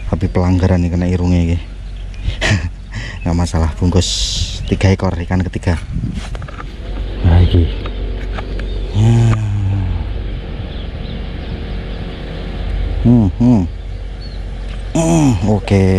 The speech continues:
Ih, mantap, ini agak gede nih. Nah, hitam. Size-nya lumayan. Ikan keempat ini.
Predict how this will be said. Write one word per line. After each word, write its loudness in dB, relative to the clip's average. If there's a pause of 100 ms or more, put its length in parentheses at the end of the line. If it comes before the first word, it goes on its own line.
(1700)
Ih, 6
mantap, 2
ini 4
agak 0
gede 4
nih. 0 (1300)
Nah, 2
hitam. 2 (1700)
Size-nya 0
lumayan. 4 (3750)
Ikan 2
keempat 0
ini. 2